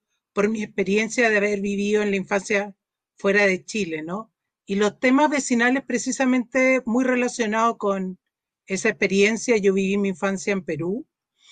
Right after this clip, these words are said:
y siempre me, me llamó la atención el contraste que tenía entre lo que me habían enseñado en Perú y lo que después había percibido aquí en Chile, que eran visiones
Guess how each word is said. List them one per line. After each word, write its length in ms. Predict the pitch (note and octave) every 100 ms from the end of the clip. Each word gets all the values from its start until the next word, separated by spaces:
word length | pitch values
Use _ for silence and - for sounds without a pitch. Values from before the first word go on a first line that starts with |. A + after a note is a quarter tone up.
| - _ -
y 140 | G#3+
siempre 580 | D4 C#4 D#4+ D#4+ D#4+ D4+
me, 480 | A3+ A3 G#3+ G#3 G#3+
me 160 | G3 G3+
llamó 260 | G3+ G#3 A#3
la 100 | B3
atención 420 | A3 F#3+ A#3+ A#3
el 100 | -
contraste 640 | G3+ G3 G#3+ A3 - B3
que 100 | G3+
tenía 560 | F#3+ F#3 G3 G3 F#3+ F#3+ _ _ -
entre 260 | F#3 F#3 F#3
lo 120 | F3+
que 60 |
me 80 | F3+
habían 200 | F#3 G3+
enseñado 880 | G#3+ F#3+ F#3+ F3 F#3 F3+ F3 D#3+ - -
en 200 | G3 F#3+
Perú 440 | G#3+ G#3+ A#3+ C4+ _ _ _ _ -
y 140 | G3
lo 160 | F#3+ F#3
que 120 | F#3+
después 360 | F#3 C#3+ A3 G#3+
había 260 | G#3+ G#3+
percibido 540 | G#3 F#3 - F#3 G3+ G#3
aquí 180 | G3
en 180 | F#3+ F#3+
Chile, 340 | - A3+ G3 G3
que 80 | F#3+
eran 180 | F#3
visiones 460 | F#3 F3 G3+ F#3+